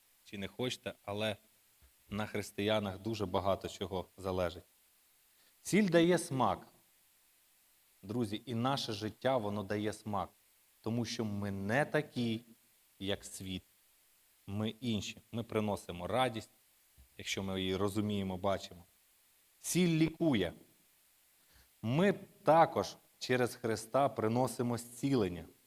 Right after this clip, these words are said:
Ми також через Христа додаємо чогось особливого. Сіль викликає спрагу. Людина бачить Христа в нас,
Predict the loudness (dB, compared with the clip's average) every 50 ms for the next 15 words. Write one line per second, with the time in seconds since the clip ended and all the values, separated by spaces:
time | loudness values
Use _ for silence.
0 | _ _ _ _ _ _ _ _ _ -12 -8 -8 -8 -6 -4 -2 -2 -2 -2 -4
1 | -6 -6 -6 -6 -4 -4 -4 -4 -6 -8 -8 -8 -8 -8 -10 _ 0 0 2 2
2 | -2 -6 _ _ _ _ _ _ _ _ _ _ _ _ _ _ _ _ _ _
3 | -16 -10 -10 -8 -6 -6 -8 -4 -2 -2 -2 0 -2 -4 -6 -8 _ _ _ _
4 | _ _ _ _ _ _ -12 -8 -4 -2 0 0 -2 -4 -10 -18 -16 -6 -4 -4
5 | -2 0 2 2 2 2 0 -6 -10 -14 _ _ _ _ _ _ _ _ _ _
6 | _ _ _ _ _ _ _ _ _ _ _ _ _ _ _ _ _ -12 -6 0
7 | 4 6 6 6 6 6 6 4 4 4 6 4 4 4 4 6 6 8 8 8
8 | 6 4 2 0 -4 -2 0 4 8 8 10 10 10 8 6 2 -4 -6 -8 -16
9 | -20 -20 -20 _ _ _ _ _ _ _ _ _ _ _ _ _ _ _ _ _
10 | _ _ _ _ _ _ _ _ _ _ _ _ _ _ _ _ _ _ _ _
11 | _ _ _ _ _ _ _ _ _ _ _ _ _ _ _ _ _ _ _ _
12 | _ _ _ _ _ _ -6 -6 0 0 2 2 2 2 4 4 2 4 2 -4
13 | -6 -4 -4 -4 -4 -4 0 2 4 4 4 2 -2 -2 0 0 0 0 -2 -6